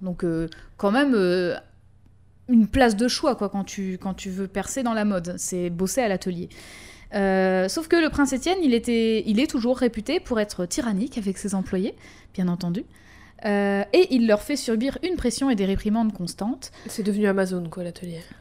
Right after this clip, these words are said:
Speaker 1: C'est ça. Mais en gros, euh, lui, c'est, euh, comme c'est de la haute couture, par exemple, si tu as, euh, deux pans de tissu qui sont cousus l'un à l'autre et que t'as une mini différence
Speaker 2: Ah
Speaker 1: de
Speaker 2: oui,
Speaker 1: motif,
Speaker 2: ouais.
Speaker 1: ça va pas fort faire.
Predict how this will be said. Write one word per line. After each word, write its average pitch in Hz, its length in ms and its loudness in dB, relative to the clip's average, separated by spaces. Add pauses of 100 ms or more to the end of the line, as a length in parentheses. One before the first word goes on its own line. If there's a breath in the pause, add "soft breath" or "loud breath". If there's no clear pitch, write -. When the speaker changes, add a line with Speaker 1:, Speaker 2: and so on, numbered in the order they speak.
(120)
Speaker 1:
C'est - 220 0
ça. 185 340 2
Mais 226 240 6
en 240 140 6
gros, 269 320 4
euh, 220 280 2
lui, 233 240 4
c'est, 262 300 2
euh, 208 80 4
comme 311 200 0
c'est 254 120 -2
de 220 60 0
la - 140 0
haute 262 160 -2
couture, - 380 -6
par 233 140 0
exemple, 254 260 2
si 240 180 -6
tu - 160 2
as, - 180 2
euh, 139 160 0 (320 loud breath)
deux 269 200 2
pans 285 400 0
de 233 120 -2
tissu 247 320 -6
qui - 120 -12
sont 220 180 -4
cousus 247 360 -4
l'un 240 180 0
à 240 80 2
l'autre 247 300 -2
et 262 80 0
que 277 100 -4
t'as 269 200 0
une 277 100 0
mini 427 760 -2
différence 381 440 -2
Speaker 2:
Ah 202 140 6
Speaker 1:
de - 60 6
Speaker 2:
oui, - 100 4
Speaker 1:
motif, 277 580 -2
Speaker 2:
ouais. - 0 - (160 soft breath)
Speaker 1:
ça - 180 0
va 185 120 4
pas 320 180 0
fort 294 220 -4
faire. - 320 -4